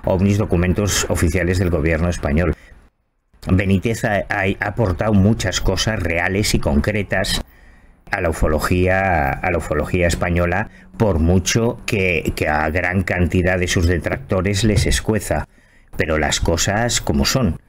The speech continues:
Y eso creo que muy poca gente, creo que puede decirse de, de muy pocos divulgadores o de muy pocos investigadores. Entonces, para mí no, no, no hay,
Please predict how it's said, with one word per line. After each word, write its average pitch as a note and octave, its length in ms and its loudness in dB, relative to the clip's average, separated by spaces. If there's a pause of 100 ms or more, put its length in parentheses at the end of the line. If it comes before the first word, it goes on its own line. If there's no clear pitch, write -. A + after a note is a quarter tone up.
(380)
Y G#2+ 160 2
eso G#2 440 0 (100)
creo G2 340 0
que - 340 -4 (220)
muy G#2+ 380 6
poca F#2 380 -2
gente, F#2+ 580 0 (560)
creo A#2 220 0
que B2+ 100 0
puede A2 300 2
decirse G2+ 500 0
de, F#2 320 2
de F#2 220 4
muy G#2+ 180 6
pocos F#2 520 0
divulgadores F2+ 720 2
o F2+ 60 2
de D#2+ 100 2
muy F2+ 180 4
pocos F#2+ 560 0 (440)
investigadores. D#2+ 840 2
Entonces, E2 260 0
para D#2 240 -2
mí E2+ 180 4
no, F2+ 600 4 (280)
no, E2 540 4
no F2+ 320 4
hay, E2 640 2